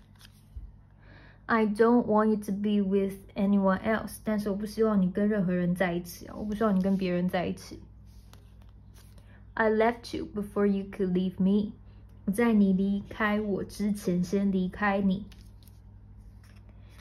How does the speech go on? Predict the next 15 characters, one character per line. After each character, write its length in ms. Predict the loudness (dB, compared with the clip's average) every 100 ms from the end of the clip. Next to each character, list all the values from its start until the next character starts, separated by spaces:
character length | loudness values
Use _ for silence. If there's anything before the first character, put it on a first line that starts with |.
| -20 -6
Talk 360 | 2 4 4 4
to 100 | 8
me， 500 | 8 6 2 -4 2
跟 120 | 6
我 360 | 6 6 4 4
沟 280 | 6 6 6
通。 540 | 4 4 4 0 -4 -12 -20 -8
你， 200 | -6 -4
你 140 | 0 0
先 300 | 2 2 4
来 180 | 2 2
找 180 | 2 2
我 160 | 0
说 320 | -4 -4 -4
话 240 | -4 -6